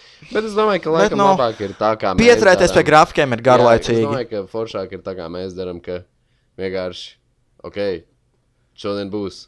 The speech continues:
Speaker 1: un tu nevar nekad zināt, kad būs, kad nebūs, un tad tāds, wow, ir,
Speaker 2: Jā.
Speaker 1: ir jauns.
Speaker 2: Ta-, ta-, tas ir dzīves prikols.
Speaker 1: Jā, jā, mēs jums, mēs jums uzbruksim tāpat, kā dzīve jums uzbruk.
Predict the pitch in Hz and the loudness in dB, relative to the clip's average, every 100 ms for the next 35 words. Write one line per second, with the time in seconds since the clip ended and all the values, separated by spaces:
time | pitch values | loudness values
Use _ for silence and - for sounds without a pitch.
0 | _ - 95 107 110 107 101 95 110 92 | _ -16 -10 -6 -4 -6 -8 -8 -6 -6
1 | 80 101 98 104 - 98 107 95 87 90 | -6 -8 -6 -6 -6 -8 -8 -8 -10 -12
2 | 90 92 92 - 185 135 131 123 123 135 | -12 -10 -12 -2 0 2 2 0 -2 -4
3 | 139 139 117 185 202 160 123 123 123 117 | -4 -8 -8 -4 0 -2 -2 -6 -6 -6
4 | 107 95 - 156 - 214 190 180 202 220 | -6 -10 -2 0 0 -2 0 2 2 0
5 | 147 156 214 160 - 156 - 131 107 110 | 0 2 2 0 -2 -2 0 0 0 -2
6 | 107 98 107 117 110 101 95 117 120 120 | -6 -6 -6 -6 -8 -10 -12 -8 -8 -6
7 | 107 104 101 98 98 92 90 95 87 82 | -10 -10 -12 -12 -12 -12 -10 -8 -10 -10
8 | 85 85 82 82 - 82 90 85 | -10 -10 -10 -14 -18 -16 -16 -16